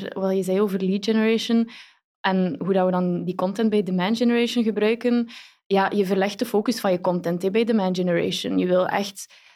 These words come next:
je doelgroep duidelijk maken dat ze misschien in een minder ideale situatie zitten of met een probleem zitten eigenlijk. En hun dan eigenlijk ook door dat proces loodsen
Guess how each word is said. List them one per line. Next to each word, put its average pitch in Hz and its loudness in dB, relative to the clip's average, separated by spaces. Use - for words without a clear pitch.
je 180 2
doelgroep 214 2
duidelijk 196 2
maken 233 2
dat 202 0
ze - -6
misschien 190 0
in 180 2
een 175 2
minder 196 0
ideale 185 0
situatie 254 -2
zitten 254 0
of 185 -2
met 185 2
een 180 0
probleem 175 0
zitten 233 0
eigenlijk. 240 2
En 190 0
hun 180 2
dan 185 2
eigenlijk 196 -2
ook 202 -2
door 190 0
dat 196 0
proces 185 -4
loodsen 233 2